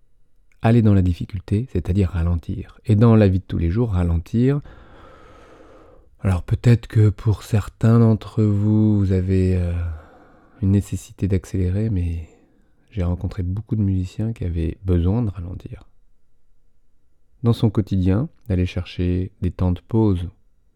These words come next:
des temps de rien, un peu de vide. Mais le vide fait peur, le silence fait peur, parce que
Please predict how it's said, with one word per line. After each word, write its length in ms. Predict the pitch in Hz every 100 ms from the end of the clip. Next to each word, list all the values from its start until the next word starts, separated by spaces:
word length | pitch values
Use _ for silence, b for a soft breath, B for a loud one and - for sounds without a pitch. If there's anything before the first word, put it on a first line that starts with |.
| b b b
des 80 | 98
temps 220 | - 98
de 80 | 98
rien, 360 | 95 104 107 - _ _ _ _ _ _
un 120 | 113 110
peu 200 | - 123
de 100 | 117
vide. 340 | 104 107 - - - _ - _ _ _ _ _ _ _ _ _ _ -
Mais 80 | 95
le 100 | 98
vide 280 | 98 135 -
fait 140 | 104
peur, 460 | - 87 - - -
le 140 | 110
silence 680 | 107 - 135 123 131 135 131
fait 140 | - 107
peur, 380 | 101 92 90
parce 240 | - 98 -
que 160 | 113